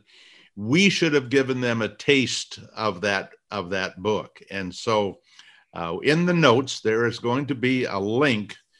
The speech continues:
to the, the preface, intro, and the first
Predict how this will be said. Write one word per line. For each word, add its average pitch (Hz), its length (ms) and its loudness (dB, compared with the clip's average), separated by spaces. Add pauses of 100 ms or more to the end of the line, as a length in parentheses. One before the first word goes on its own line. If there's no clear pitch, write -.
(400)
to 117 360 0
the, 110 680 -2
the 107 560 -4 (400)
preface, 123 500 0
intro, 117 800 2
and 107 360 -2
the 101 200 -6
first 117 420 -2